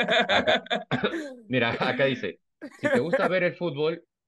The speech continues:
¿por qué te interesarte por una liga tan mediocre y corrupta como la peruana? Ten un poco de amor propio y no le des bola. El fútbol es un deporte bella y hay ligas maravillosas como la inglesa o la española.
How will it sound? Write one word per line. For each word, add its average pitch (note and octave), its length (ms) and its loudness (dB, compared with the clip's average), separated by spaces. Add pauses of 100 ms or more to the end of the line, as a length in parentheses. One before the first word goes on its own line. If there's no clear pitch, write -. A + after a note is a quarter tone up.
(480)
¿por G#2+ 160 -8
qué C3 140 -8
te C3+ 100 -16
interesarte A#2 540 -4
por A2 160 -4
una G#2+ 180 -4
liga A2 340 -2
tan A2+ 200 -4
mediocre A2+ 540 -4
y B2+ 80 -8
corrupta G#2+ 460 -6
como G2 200 -8
la E2 120 -6
peruana? D#2+ 400 -2 (440)
Ten G#2 140 0
un A2 120 -4
poco A#2 220 -4
de A#2+ 60 0
amor B2+ 220 -4
propio C#3 480 -4
y F2+ 80 -12
no F#2 120 -6
le G2 160 -4
des G2 200 -4
bola. G2 360 -2 (340)
El G#2 160 -4
fútbol E3+ 380 -2
es C#3+ 120 -4
un C#3+ 100 -4
deporte B2 380 -4
bella A#2+ 520 -2
y G2+ 140 -4
hay G2+ 160 -2
ligas A2+ 320 -4
maravillosas F#2 600 -4
como G2+ 200 -8
la D#2+ 80 -6
inglesa F#2 340 -6
o C3 40 -2
la G#2+ 80 -6
española. E2 520 -6